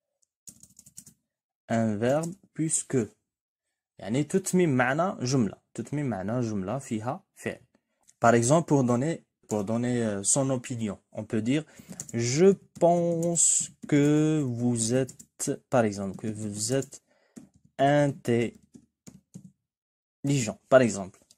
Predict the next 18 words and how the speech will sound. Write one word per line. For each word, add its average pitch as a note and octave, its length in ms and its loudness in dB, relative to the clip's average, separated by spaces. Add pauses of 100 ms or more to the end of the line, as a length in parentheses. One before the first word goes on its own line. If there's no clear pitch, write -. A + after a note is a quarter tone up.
(140)
Ça, F#3 220 4
c'est E3 180 4
la A2+ 100 0
proposition A2+ 760 -4
subordonnée G2 600 -6
complétive. G2+ 880 -8 (460)
Ça, A2+ 180 -4
c'est - 240 -4
une G3 120 -8
proposition - 760 -10 (880)
complétive. A2+ 640 -2 (240)
On F#3 160 0
termine. B2+ 460 -2 (520)
En C3+ 140 -2
deux E3+ 200 0
mille B2 580 0 (1200)
vingt, A2 580 -10
dix-neuf, C3 800 -10